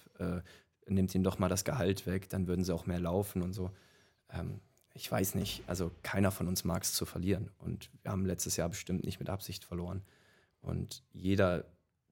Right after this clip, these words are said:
der letztes Jahr mit mir in der Kabine saß, da würde ich sagen, da hat keiner freiwillig verloren. Da hat, da keiner Spaß dran gehabt zu verlieren. Die sind nicht hier gewesen,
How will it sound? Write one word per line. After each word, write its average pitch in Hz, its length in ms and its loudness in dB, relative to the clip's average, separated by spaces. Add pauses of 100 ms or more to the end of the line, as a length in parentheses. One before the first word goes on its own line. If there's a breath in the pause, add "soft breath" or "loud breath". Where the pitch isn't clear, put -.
(120)
der 90 120 4
letztes 90 360 0
Jahr 90 140 0
mit 92 140 0
mir 92 160 2
in 90 80 0
der 90 140 -2
Kabine 92 380 2
saß, 87 440 -4 (260)
da 90 160 -2
würde 85 120 -2
ich - 60 -4
sagen, 85 300 0
da 95 100 -2
hat - 300 -8
keiner 90 500 0 (300 soft breath)
freiwillig 90 580 2
verloren. 85 400 0
Da 90 120 0
hat, - 140 -4
da 95 80 -4
keiner 95 460 0
Spaß 98 420 4
dran 90 160 2
gehabt 98 240 0
zu - 80 -4
verlieren. 90 340 0
Die 92 80 0
sind 95 120 2
nicht 92 140 0
hier 98 140 4
gewesen, 92 340 4